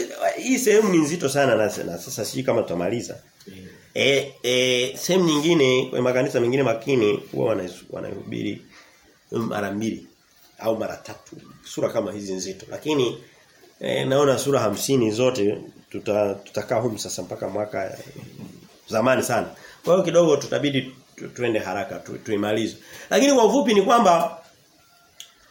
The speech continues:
Speaker 1: eh, uki-, ukiangalia,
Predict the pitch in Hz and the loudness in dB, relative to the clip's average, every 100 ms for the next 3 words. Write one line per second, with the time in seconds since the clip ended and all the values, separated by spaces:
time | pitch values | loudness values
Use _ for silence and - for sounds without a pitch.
0 | _ _ _ - 143 165 175 170 165 - | _ _ _ -2 2 4 4 4 2 -2
1 | - _ _ _ - _ _ _ _ _ | -8 _ _ _ -20 _ _ _ _ _
2 | _ _ _ _ _ _ _ _ - _ | _ _ _ _ _ _ _ _ -20 _
3 | _ _ - 156 151 175 175 139 175 165 | _ _ -2 -2 0 -2 0 0 2 4
4 | 160 175 226 147 135 135 | 4 4 6 6 4 0